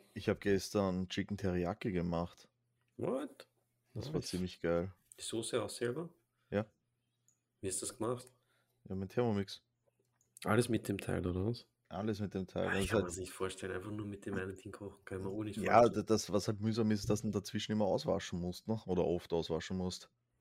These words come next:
Speaker 2: Weil
Speaker 1: Wenn's
Speaker 2: du wieder
Speaker 1: nur,
Speaker 2: was Neues machst,
Speaker 1: wenn's
Speaker 2: oder
Speaker 1: nur
Speaker 2: was?
Speaker 1: einen. Na, jetzt in dem Fall gestern, äh, zuerst machen wir die Soße, quasi mit der Sojasauce und so weiter, alles, was du halt reinhaust.
Speaker 2: Ja.
Speaker 1: Dann füllst du das Ding mit Wasser an und dann tust du mal die, also, äh, Händler Oberkeulen hatte ich,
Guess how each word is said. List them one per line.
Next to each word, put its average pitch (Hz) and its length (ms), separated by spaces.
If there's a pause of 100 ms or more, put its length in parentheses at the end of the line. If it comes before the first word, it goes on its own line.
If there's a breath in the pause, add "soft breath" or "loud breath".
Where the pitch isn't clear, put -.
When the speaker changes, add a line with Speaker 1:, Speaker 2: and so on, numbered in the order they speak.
(100)
Speaker 2:
Weil 98 100
Speaker 1:
Wenn's 95 80
Speaker 2:
du - 60
wieder 107 120
Speaker 1:
nur, 107 80
Speaker 2:
was 101 80
Neues 101 280
machst, 92 260
Speaker 1:
wenn's 95 180
Speaker 2:
oder 117 120
Speaker 1:
nur - 20
Speaker 2:
was? 82 60
Speaker 1:
einen. 87 100 (320 loud breath)
Na, 113 80
jetzt 104 240
in 110 120
dem 104 200
Fall 127 140
gestern, 131 560
äh, 98 440
zuerst - 340
machen 101 180
wir 104 100
die 98 380 (600)
Soße, - 480
quasi 104 200
mit 104 140
der 95 80
Sojasauce 110 520
und 107 140
so 92 120
weiter, 76 260
alles, 107 180
was 101 120
du - 40
halt 98 140
reinhaust. 110 640 (220)
Speaker 2:
Ja. 101 260 (220)
Speaker 1:
Dann 101 140
füllst - 260
du 107 40
das - 80
Ding 101 120
mit 101 160
Wasser 85 360
an 143 100
und 123 200
dann 98 160
tust 101 220
du 107 60
mal 98 200
die, 92 380 (280)
also, 92 380 (120)
äh, 87 200
Händler 87 280
Oberkeulen 87 480
hatte 85 220
ich, - 180